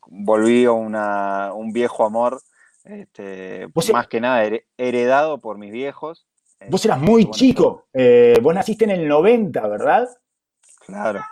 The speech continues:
Speaker 1: claro.
Speaker 2: <laughs>
Speaker 1: Yo, claro, yo los primeros años no, eh, que ganaron no me acuerdo.
Speaker 2: Imposible.
Speaker 1: Pero, pero bueno, en el noven-, el último que ganan,
Speaker 2: Noventa y ocho.
Speaker 1: eh, me, sí, me acuerdo perfectamente porque, es más,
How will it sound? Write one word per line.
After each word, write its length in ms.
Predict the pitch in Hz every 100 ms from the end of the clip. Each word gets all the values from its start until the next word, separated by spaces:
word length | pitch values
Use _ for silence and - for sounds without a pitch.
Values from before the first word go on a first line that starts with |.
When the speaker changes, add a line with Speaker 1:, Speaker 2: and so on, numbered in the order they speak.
| -
Speaker 1:
claro. 260 | - - 180
Speaker 2:
<laughs> 260 | 175 - _
Speaker 1:
Yo, 200 | - -
claro, 260 | - 135 123 -
yo 220 | - - 143
los 140 | 139
primeros 460 | - 127 151 143 -
años 280 | 156 160 135
no, 400 | 131 127 110 65 101 62
eh, 340 | 87 92 95 151 _
que 120 | -
ganaron 420 | 98 95 110 117 104
no 80 |
me 120 | 98 95
acuerdo. 320 | - 101 90
Speaker 2:
Imposible. 480 | - - 139 117 - _
Speaker 1:
Pero, 680 | - 98 98 95 95 95 90 _ _
pero 220 | 104 104
bueno, 240 | 113 107
en 80 | 104
el 160 | 101 101
noven-, 420 | 104 104 101 101
el 380 | 101 101 104 107
último 360 | 139 139 131 117
que 120 | 113
ganan, 360 | 123 147 -
Speaker 2:
Noventa 80 | 120
y 100 | 135
ocho. 240 | 143 104 101
Speaker 1:
eh, 420 | 98 98 98 98
me, 180 | 101 104 - _ _ _
sí, 300 | - - 104 104
me 140 | 104
acuerdo 340 | 101 117 120 104
perfectamente 840 | 107 - 113 104 104 117 127 117
porque, 640 | - 98 95 95 95 92 -
es 100 | 101
más, 380 | 104 107 -